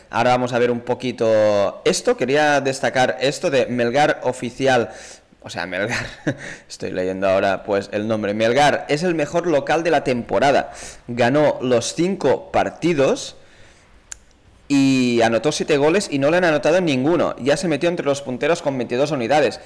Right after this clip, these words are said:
Y es lo que quería hablar ahora, señores. Y es que Melgar ahora mismo está empatado a puntos contra, con el líder. Es decir, se podría decir que el, eh, Melgar es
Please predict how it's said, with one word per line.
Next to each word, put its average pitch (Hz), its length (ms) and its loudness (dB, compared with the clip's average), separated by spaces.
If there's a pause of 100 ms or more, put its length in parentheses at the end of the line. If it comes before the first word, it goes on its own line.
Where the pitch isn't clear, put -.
(220)
Y 113 140 -2
es 120 80 -2
lo 147 140 2
que 123 120 -2
quería 107 280 0
hablar 113 320 2
ahora, 110 340 2
señores. 113 420 -4
Y 117 40 -2
es 117 120 0
que 135 260 0 (260)
Melgar 117 520 2
ahora 127 220 4
mismo 147 240 -4
está 147 160 -2
empatado 160 380 2
a 147 100 0
puntos 180 300 -2
contra, 185 480 -2
con 175 180 2
el 147 160 2
líder. 143 240 2
Es 127 100 0
decir, 143 380 -2
se 123 160 -4
podría 123 280 0
decir 139 280 -2
que 123 120 -2
el, 117 200 -2
eh, 107 140 2
Melgar 110 480 0
es 160 260 -2